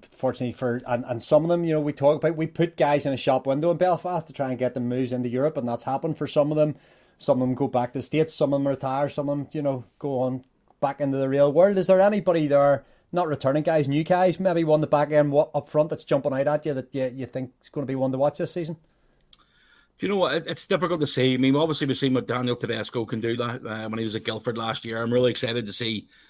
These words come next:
Speaker 2: um, you know, him coming in here and see, uh, how he plays in a Belfast Giants uniform. I remember Kohei Sato when he was here with, uh, Uni-, University of New Hampshire in two thousand eighteen, lightning quick. Uh,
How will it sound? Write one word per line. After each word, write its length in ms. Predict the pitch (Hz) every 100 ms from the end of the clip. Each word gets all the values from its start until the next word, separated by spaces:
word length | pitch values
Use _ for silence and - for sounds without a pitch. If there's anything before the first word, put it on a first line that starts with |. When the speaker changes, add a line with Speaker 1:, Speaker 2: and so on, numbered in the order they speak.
| _ _
Speaker 2:
um, 560 | 110 110 107 107 107 107
you 100 | 120
know, 120 | 113
him 180 | 113 113
coming 260 | - 120 117
in 140 | 113
here 180 | 110 113
and 100 | 107
see, 320 | - 113 107 _ _ _ -
uh, 240 | 110 110
how 80 | 120
he 80 | 110
plays 320 | - 113 107
in 60 | 113
a 40 |
Belfast 440 | 113 110 117 113 -
Giants 280 | 110 113
uniform. 440 | 120 113 123 123 107 - - -
I 100 | 117
remember 300 | 131 135 135
Kohei 320 | 143 127 127
Sato 500 | - 123 - 127 113 -
when 100 | 120
he 80 | 117
was 180 | 113
here 200 | 120 120
with, 260 | 120 113 - _ _ _ -
uh, 400 | 110 110 110 107
Uni-, 400 | 107 120 117 107
University 460 | 107 117 113 107 117
of 60 |
New 140 | 117 107
Hampshire 380 | 120 - 120
in 80 | 104
two 140 | - 113
thousand 320 | 117 104 110
eighteen, 500 | 113 - 117 120 110 _ _ _ _ -
lightning 420 | 120 127 123 110
quick. 400 | - 113 - _ 113
Uh, 380 | 110 110 110